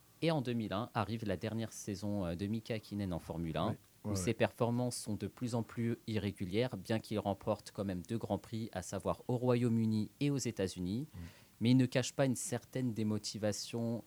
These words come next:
Speaker 1: et annonce rapidement son désir de prendre une année sabbatique à Ron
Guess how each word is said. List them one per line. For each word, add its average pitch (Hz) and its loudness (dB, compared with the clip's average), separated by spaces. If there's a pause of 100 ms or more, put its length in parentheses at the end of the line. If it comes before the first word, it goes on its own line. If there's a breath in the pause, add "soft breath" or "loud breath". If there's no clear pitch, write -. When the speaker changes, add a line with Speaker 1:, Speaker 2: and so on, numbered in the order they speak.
Speaker 1:
et 104 2
annonce 104 2
rapidement 113 -2
son - -4
désir 113 -2
de 98 -2
prendre 98 -2
une 107 0
année 104 2
sabbatique 92 -2
à 87 2
Ron 90 2